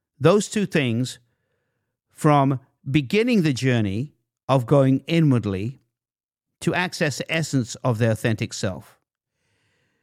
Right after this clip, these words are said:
Because the minute you begin to go inwardly to access essence of yourself, the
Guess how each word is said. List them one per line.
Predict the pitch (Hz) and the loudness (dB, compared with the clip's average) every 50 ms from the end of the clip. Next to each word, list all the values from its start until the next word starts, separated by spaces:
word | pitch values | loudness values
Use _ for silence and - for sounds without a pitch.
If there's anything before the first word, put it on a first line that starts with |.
| _ _ _ _ | _ _ _ _
Because | 165 170 - 190 180 151 | -2 0 2 0 0 0
the | 147 175 | 0 2
minute | 180 214 240 277 254 - - _ _ _ _ _ _ _ | 2 2 2 0 -2 -6 -10 _ _ _ _ _ _ _
you | - 143 196 202 | -2 0 2 2
begin | 170 165 127 180 180 175 170 147 | 2 2 2 0 -2 -2 -2 -4
to | - 170 156 139 | -2 0 0 0
go | 123 117 - 151 143 139 131 - _ _ - | 0 2 2 2 4 2 0 -2 _ _ -2
inwardly | 156 165 170 170 151 135 123 - 113 104 87 64 - - - - _ _ _ _ _ _ _ _ _ _ _ _ _ _ _ _ _ _ - | 0 0 2 2 2 2 0 0 -2 -6 -8 -8 -14 -16 -20 -20 _ _ _ _ _ _ _ _ _ _ _ _ _ _ _ _ _ _ -4
to | - 143 139 131 127 123 123 127 - _ | 0 2 2 4 2 2 0 -2 -4 _
access | 151 170 190 185 - - - - 120 107 113 - - - | -2 -2 -2 -4 -6 -10 -8 -8 -6 -8 -8 -10 -10 -8
essence | - 143 135 123 - 127 117 101 - - - _ _ - | -4 -4 -4 -2 -2 -4 -4 -4 -8 -12 -16 _ _ -2
of | 127 120 110 117 | -2 0 0 -2
yourself, | 117 107 - - 117 90 101 147 170 - - _ _ _ _ _ _ _ _ _ _ _ _ _ _ _ _ _ _ _ _ _ _ _ _ _ | -4 -4 -4 -6 -6 -6 -6 -6 -8 -10 -16 _ _ _ _ _ _ _ _ _ _ _ _ _ _ _ _ _ _ _ _ _ _ _ _ _
the | - 147 165 175 170 170 175 175 - - | -2 0 0 2 2 0 -2 -4 -6 -10